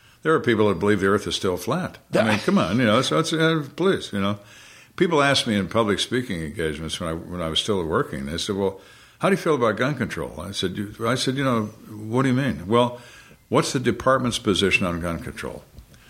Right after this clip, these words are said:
Speaker 1: The police department doesn't have a position. We enforce the law as it's written.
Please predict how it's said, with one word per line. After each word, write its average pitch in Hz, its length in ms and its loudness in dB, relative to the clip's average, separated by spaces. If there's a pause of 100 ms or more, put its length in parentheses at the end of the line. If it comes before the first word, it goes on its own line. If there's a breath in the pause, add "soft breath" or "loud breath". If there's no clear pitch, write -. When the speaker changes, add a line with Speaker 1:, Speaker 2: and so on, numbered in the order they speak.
(120 loud breath)
Speaker 1:
The 80 80 -2
police 151 240 2
department 107 320 2
doesn't 127 100 2 (140)
have - 20 0
a 113 100 0
position. - 420 -10 (340)
We 143 100 0
enforce 117 340 2
the 127 100 0
law 170 280 0 (180)
as 98 160 -2
it's 101 160 -2
written. - 280 0